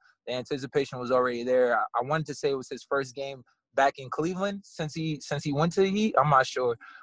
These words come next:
But, um, it was, like, that game started off crazy. I think we had a lot of momentum going into it. And, um, I think we kinda hit 'em early and kinda surprised 'em. But, um,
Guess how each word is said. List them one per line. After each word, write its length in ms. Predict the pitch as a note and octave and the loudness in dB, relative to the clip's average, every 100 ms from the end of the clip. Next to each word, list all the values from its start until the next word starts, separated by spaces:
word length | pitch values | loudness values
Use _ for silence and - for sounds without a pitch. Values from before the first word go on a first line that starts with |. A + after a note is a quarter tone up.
| - | -6
But, 260 | B2 C3 B2+ | 4 6 8
um, 480 | B2+ B2 A#2+ A2+ G#2+ _ _ _ _ _ | 8 8 6 2 -8 _ _ _ _ _
it 80 | C#3 | -2
was, 440 | D#3+ E3+ C#3 A#2 - | -2 -2 -6 -16 -8
like, 200 | C3+ B2 - | -4 -4 -2
that 240 | D3 D3+ | 0 0
game 260 | C3+ D#3 D3+ | -2 -6 -8
started 380 | - C#3+ C#3+ C3+ | -4 -2 -2 0
off 200 | C3+ B2 _ _ - | -2 -2 _ _ -10
crazy. 400 | D3+ D3 B2+ B2+ | -4 -4 -4 -4
I 60 | A#2+ | -6
think 200 | C#3 C3+ | -6 -6
we 120 | C#3+ | -2
had 240 | C3+ B2+ A#2 | 0 0 -2
a 40 | A#2 | -2
lot 200 | B2+ C3 | 2 2
of 80 | B2 | 0
momentum 440 | B2 C3+ C3 B2+ | -6 -6 -6 -2
going 280 | B2+ C3 B2+ | -2 -2 -4
into 340 | B2 - C3+ | -10 -8 -4
it. 160 | B2 A2+ _ _ _ A#2 | -4 -6 _ _ _ -10
And, 400 | A#2+ A#2 A#2 A2+ | -8 -8 -8 -4
um, 420 | A2+ A2+ G2+ D#2+ F#2 F#2 _ _ _ - | -2 -2 -4 -6 -10 -20 _ _ _ -6
I 60 | B2+ | -2
think 140 | E3 D#3+ | 0 0
we 60 | |
kinda 260 | D#3 D#3 C3 | 2 2 4
hit 140 | D3+ | 0
'em 120 | C#3 | 2
early 340 | B2 D3+ C#3+ B2+ | 4 4 4 -6
and 160 | A#2+ | -10
kinda 260 | B2 C3 B2 | -6 -6 -8
surprised 560 | - - C#3 D3+ B2+ A#2 | -14 -2 4 4 4 -8
'em. 120 | A2+ _ _ _ _ _ - | -16 _ _ _ _ _ -6
But, 380 | B2 A#2+ A#2 | -4 -4 -6
um, 320 | A#2 A#2 A2+ | -8 -8 -10